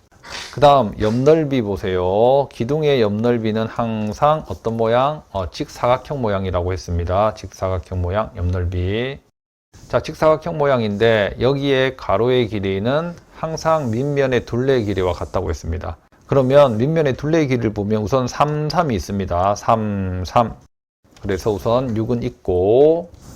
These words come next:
그 다음에 여기에 부채꼴의 호의 길이도 따로 구해줘야 됩니다. 자, 부채꼴의 호의 길이는 원래 원주, 원주가 육 파이지, 육 파이인데 백이십 도면 삼십,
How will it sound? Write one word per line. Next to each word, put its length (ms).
그 80
다음에 260
여기에 420
부채꼴의 520
호의 360
길이도 400
따로 280
구해줘야 440
됩니다. 420
자, 120
부채꼴의 480
호의 300
길이는 880
원래 380
원주, 920
원주가 460
육 220
파이지, 800
육 160
파이인데 680
백이십 580
도면 580
삼십, 800